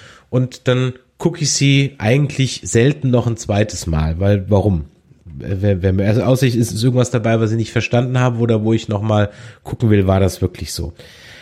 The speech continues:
Normalerweise schreiben sich diese Recaps eigentlich relativ zügig von selbst.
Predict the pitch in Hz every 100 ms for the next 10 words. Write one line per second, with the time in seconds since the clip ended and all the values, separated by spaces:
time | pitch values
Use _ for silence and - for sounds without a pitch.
0 | - 117 120 120 131 220 156 113 110 120
1 | 135 - 110 127 165 156 147 147 127 110
2 | 147 - 151 - 101 120 151 151 139 -
3 | 107 135 139 147 135 - - - 127 139
4 | 151 - - - 123 104 90 87 - -